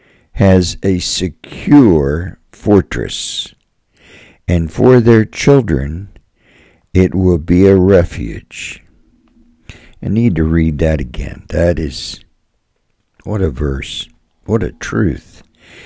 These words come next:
"Whoever fears the Lord has a secure fortress, and for their children it will be a refuge."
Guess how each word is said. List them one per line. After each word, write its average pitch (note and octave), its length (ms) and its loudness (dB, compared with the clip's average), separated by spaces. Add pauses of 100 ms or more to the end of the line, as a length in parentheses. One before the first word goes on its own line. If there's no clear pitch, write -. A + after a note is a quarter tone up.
(240)
"Whoever B2+ 540 4
fears E2+ 840 0
the E2 120 -4
Lord D#2 680 -2 (640)
has F2+ 420 2
a F2 180 -2
secure E2 1160 0
fortress, - 960 -4 (720)
and D#2+ 280 -2
for F#2 320 4
their F#2+ 280 2
children D#2 960 -2
it E2+ 180 -2
will D#2+ 220 -2
be D2+ 240 -2
a E2+ 100 2
refuge." - 1040 -4